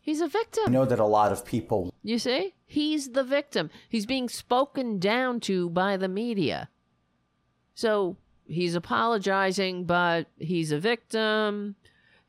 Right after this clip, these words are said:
Speaker 1: Um, everything he will say from now on is a, uh,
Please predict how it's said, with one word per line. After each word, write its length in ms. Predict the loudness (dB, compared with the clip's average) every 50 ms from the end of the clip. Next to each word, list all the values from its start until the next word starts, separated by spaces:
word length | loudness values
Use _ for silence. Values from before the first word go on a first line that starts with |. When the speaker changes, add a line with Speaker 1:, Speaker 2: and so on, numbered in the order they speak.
| -14 -10 -4
Speaker 1:
Um, 560 | -2 0 0 2 2 0 0 -2 -4 -6 -10 -8 -4
everything 360 | -4 -2 0 0 -2 -2 0
he 200 | 0 0 0 0
will 200 | 0 0 -2 -4
say 320 | -2 -2 0 2 2 2 0
from 180 | 0 -2 -2
now 240 | -2 0 0 0 0
on 460 | 2 2 2 2 2 0 0 -2 -4 -6 _
is 400 | -2 0 2 2 0 -2 -4 -6 -6 -2
a, 640 | -2 0 0 0 0 -2 -2 -2 -4 -6 -8 -10 -14 _ _ _ _ _ _ _ _ _ _ _ _ _ _ _ _ _ _
uh, 520 | -8 -4 -4 -2 -2 -2 -2 -2 -2 -4